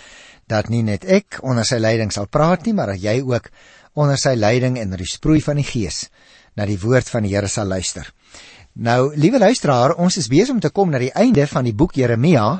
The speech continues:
waarmee ons besig is. Eintlik 'n redelike lang, eh, boek in die Ou Testament, laat ek net hierso kyk. Hy het, om die waarheid te sê,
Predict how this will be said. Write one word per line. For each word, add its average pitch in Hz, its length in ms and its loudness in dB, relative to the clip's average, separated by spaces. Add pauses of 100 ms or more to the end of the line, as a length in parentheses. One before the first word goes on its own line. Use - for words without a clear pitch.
waarmee 113 400 -4
ons 110 160 -6
besig 135 400 -2
is. - 300 -10 (580)
Eintlik 202 400 2
'n 139 80 0
redelike 147 420 -2
lang, 165 380 -2
eh, 104 380 -6
boek 120 180 0
in 123 160 -2
die 113 60 -4
Ou 196 100 2
Testament, 190 640 -2
laat 107 160 -6
ek 98 80 -10
net 156 180 -4
hierso 131 240 -6
kyk. 220 320 -2 (540)
Hy 127 160 0
het, 143 160 -2
om 117 80 -6
die 113 120 -6
waarheid 170 360 0
te 117 140 -6
sê, 131 320 0